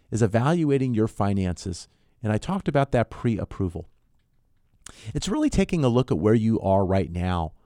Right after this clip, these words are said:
What is your goal? Is it this month, next month, six months, a year from now? How long are you gonna be in that starter home? One year, two years, ten, five, whatever. All these items come into play, but you need to understand where you are when it comes to your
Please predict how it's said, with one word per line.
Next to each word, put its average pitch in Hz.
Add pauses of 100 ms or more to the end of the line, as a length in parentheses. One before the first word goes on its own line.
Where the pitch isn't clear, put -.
(480)
What 160
is 151
your 135
goal? 101
Is 85
it 82
this -
month, 107
next 92
month, 98
six -
months, 98
a 90
year 85
from 92
now? 90 (640)
How 165
long 151
are 131
you 113
gonna 107
be 104
in 104
that 98
starter 95
home? 87
One 98
year, 98
two -
years, 90
ten, 90
five, 87
whatever. 131 (800)
All 180
these 226
items 170
come 143
into 147
play, 110 (500)
but -
you 143
need 180
to -
understand 165 (140)
where 160
you 180
are 165
when 131
it 139
comes 170
to -
your 147